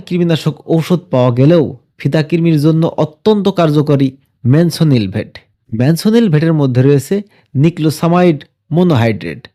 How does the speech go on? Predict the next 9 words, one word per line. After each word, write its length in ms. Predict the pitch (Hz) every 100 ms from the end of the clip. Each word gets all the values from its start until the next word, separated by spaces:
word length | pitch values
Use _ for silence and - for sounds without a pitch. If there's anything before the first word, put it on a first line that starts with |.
| 120
আর 80 | 120 - 165
এইটা 220 | 196 202 190
মার্কেটিং 340 | 175 156 147 139
করছে 220 | 127 - 151 170 _ _ -
সুপার 280 | - 185 196
পাওয়ার 220 | 190 180 165 -
ফার্মাসিউটিক্যালস 720 | - 151 131 139 139 131 120 - 120
লিমিটেড। 380 | 123 107 67 - - -
এই 80 | 127